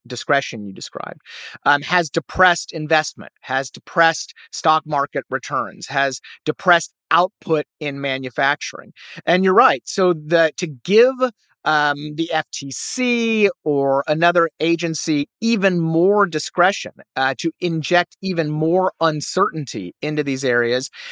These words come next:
um, is, is, you're, you're right. It's a potential,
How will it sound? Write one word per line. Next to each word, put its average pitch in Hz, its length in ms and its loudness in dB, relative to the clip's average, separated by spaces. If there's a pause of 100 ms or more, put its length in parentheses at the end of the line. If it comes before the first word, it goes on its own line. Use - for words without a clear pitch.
(220)
um, 135 220 2 (120)
is, 175 480 4
is, 156 240 -2 (140)
you're, 160 340 0
you're 156 140 0
right. 123 240 2
It's 135 160 -6
a 143 80 -2
potential, 151 840 -2